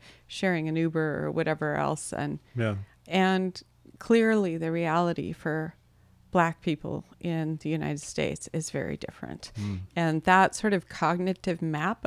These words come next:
Speaker 1: of feeling safe or persecuted or vulnerable or whatever else, super fascinating to me.
Speaker 2: Yeah,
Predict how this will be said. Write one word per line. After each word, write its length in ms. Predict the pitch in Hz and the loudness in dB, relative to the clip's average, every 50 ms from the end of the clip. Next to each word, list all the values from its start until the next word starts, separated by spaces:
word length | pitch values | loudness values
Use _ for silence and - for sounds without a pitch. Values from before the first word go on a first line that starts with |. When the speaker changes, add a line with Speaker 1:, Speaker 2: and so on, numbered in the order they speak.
| - - | -4 -2
Speaker 1:
of 260 | 160 160 151 151 - | -2 -2 -2 -2 -4
feeling 600 | - - - - 175 160 160 160 156 143 151 147 | -10 -14 -8 -4 -2 0 0 0 -2 -2 -4 -6
safe 520 | - - - 165 170 185 - - - - - - | -6 -4 -2 -2 0 -2 -4 -8 -14 -14 -10 -8
or 100 | 165 156 | -8 -8
persecuted 840 | - - - 170 - - - - - - 170 170 175 170 165 160 - - - | -4 -2 0 0 0 -2 -8 -12 -8 -6 -2 0 0 2 0 0 -2 -4 -6
or 280 | 160 156 151 151 147 - | -4 -4 -2 -4 -4 -2
vulnerable 680 | - 170 170 170 170 170 170 160 165 160 160 156 151 - - | -2 0 0 2 0 0 0 0 0 0 0 0 -2 -2 -4
or 140 | 151 147 143 | -4 -4 -4
whatever 460 | 143 147 165 160 - 160 156 160 - | -6 -6 -6 -6 -4 -4 -6 -6 -4
else, 320 | 170 175 196 - - - - - - - _ _ | -4 -4 -4 -6 -8 -12 -18 -20 -20 -20 _ _
super 320 | - - 302 294 - 247 | -6 -4 -2 2 2 2
fascinating 680 | - - 180 175 175 - - 151 147 - - - - 147 | 4 4 4 2 2 0 -4 -4 -4 -4 -6 -6 -8 -6
to 100 | - 131 | -2 2
me. 60 | 127 | 4
Speaker 2:
Yeah, 380 | 123 127 135 139 139 139 131 | 4 6 6 6 6 6 4